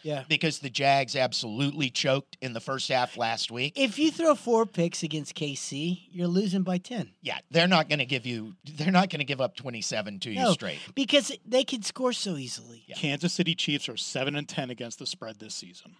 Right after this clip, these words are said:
Speaker 2: Yeah, and I feel like it's gotten worse later in the season. Uh, I feel
Speaker 1: They
Speaker 2: like
Speaker 1: keep people in games.
Speaker 2: They do, and there's some backdoor covers. So I'll be playing Kansas City money line on this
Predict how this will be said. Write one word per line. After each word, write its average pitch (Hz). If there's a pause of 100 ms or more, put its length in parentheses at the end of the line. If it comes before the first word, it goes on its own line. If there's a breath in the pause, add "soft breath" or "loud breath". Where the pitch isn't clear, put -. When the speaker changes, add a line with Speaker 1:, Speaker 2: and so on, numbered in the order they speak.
(100)
Speaker 2:
Yeah, - (180)
and 135
I 127
feel 190
like 165
it's 147
gotten 113
worse 117
later 101
in 90
the 85
season. - (280)
Uh, 101 (680)
I 110
feel 131
Speaker 1:
They 95
Speaker 2:
like 160
Speaker 1:
keep 214
people 180
in 139
games. 131 (120)
Speaker 2:
They 139
do, 131 (260 loud breath)
and 135
there's 123
some 131
backdoor 131
covers. 87
So 135 (840)
I'll 156
be 165
playing 147
Kansas 131
City 117
money 131
line 170
on 180
this 185